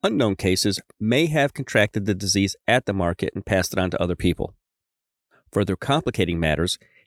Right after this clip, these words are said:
animals at the Wuhan market seem to have been quickly disposed of, although reports from China were that, uh, samples from those animals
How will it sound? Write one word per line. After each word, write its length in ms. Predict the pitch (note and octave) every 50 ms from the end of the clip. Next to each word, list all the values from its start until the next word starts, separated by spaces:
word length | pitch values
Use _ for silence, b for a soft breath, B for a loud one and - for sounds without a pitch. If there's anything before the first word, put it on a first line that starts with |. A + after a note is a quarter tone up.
| b _
animals 320 | F#2 F#2+ G2+ A2 A2+ A#2 B2
at 120 | A#2 G#2
the 60 | - G#2
Wuhan 400 | G#2 B2+ D#3 C#3+ A#2+ F#2 F2 E2+
market 360 | D#2+ E2 E2 F2 - - -
seem 320 | - - - C3 C3+ C#3+ C#3
to 100 | - A#2+
have 200 | A2 A#2+ G#2+ G#2
been 140 | - F#2+ F#2
quickly 400 | - - - F#3 F3+ - C#3+ A2+
disposed 480 | - F#2+ - - - G#2+ A2 G#2 -
of, 220 | B1+ B1 - - -
although 220 | - F#2+ G2 F2+ F#2+
reports 400 | F2+ F#2 - - - A#2+ A2 -
from 120 | - F#2
China 380 | - - B2 G#2+ G#2+ G#2 F#2+ E2
were 280 | F2 F#2 F#2+ F#2 F2+
that, 320 | E2+ F2 E2+ E2 - - -
uh, 100 | D2+ B1
samples 400 | - - - A#2+ C#3 - A2+ -
from 160 | - D#2+ D#2+
those 160 | D2 B1+ -
animals 380 | D2+ C2+ D2+ D2+ D#2 E2+ -